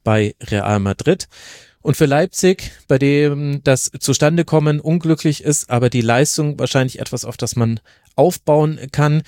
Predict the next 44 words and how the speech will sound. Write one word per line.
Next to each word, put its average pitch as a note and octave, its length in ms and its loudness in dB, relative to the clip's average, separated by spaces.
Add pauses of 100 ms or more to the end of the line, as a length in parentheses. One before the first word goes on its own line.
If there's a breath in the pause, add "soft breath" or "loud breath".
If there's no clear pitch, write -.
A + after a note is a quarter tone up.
(200 loud breath)
bedeutet C#3 540 0
jetzt - 260 -2
diese B2 220 -2
Niederlage, B2+ 600 0
dass A2+ 200 -4
man B2 100 -4
auf - 160 -6
Rang G#2 180 -2
neun C3 220 2
verbleibt C#3 480 -2
mit A#2+ 140 -4
dreizehn A2+ 480 -2
Punkten. E3+ 500 -2 (400 loud breath)
Man G2 160 -8
hat A2 160 -4
acht A2+ 200 -6
Punkte A#2 260 -2
Vorsprung A#2+ 400 -4
auf G#2 140 -8
die G#2+ 120 -8
S G#2 140 -8
G A2+ 100 -8
S G2+ 140 -6
Essen, C#3+ 380 -2
also A2 300 -4
da G#2+ 180 -2
muss A#2 180 -4
man A#2 120 -2
sich - 200 -8
wahrscheinlich A2+ 400 -2
keine D3 300 0
Sorgen D3 440 0
machen. D3 400 0
Es - 200 -8
geht C3+ 160 0
dann A2+ 140 0
nach A2 200 0
der A#2 140 -2
Länderspielpause G#2 800 -4
weiter G2 380 0 (440 loud breath)
mit - 240 0
einem D#3+ 240 0
Auswärtsspiel B2 880 -2
in C#3+ 300 -2